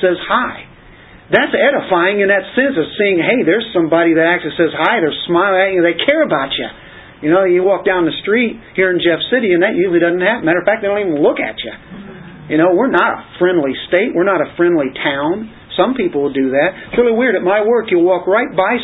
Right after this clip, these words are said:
somebody like this, and they'll be walking by. You look at them,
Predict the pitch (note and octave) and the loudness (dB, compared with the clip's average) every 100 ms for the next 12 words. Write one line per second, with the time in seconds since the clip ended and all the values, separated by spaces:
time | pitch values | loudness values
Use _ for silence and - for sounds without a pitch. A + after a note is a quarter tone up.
0 | F#3+ E3+ D#3 D#3 F3+ F3 E3 F3+ F#3+ G3+ | -2 0 2 2 2 0 -2 -2 -2 -2
1 | D#3 F#3 F3+ F3+ F#3 F#3+ F3+ F3 F#3 G3 | 0 0 0 2 0 0 0 0 2 -2
2 | - - - E3+ A#3 C4 F3+ F#3 G#3+ | -8 -16 0 2 4 2 2 2 0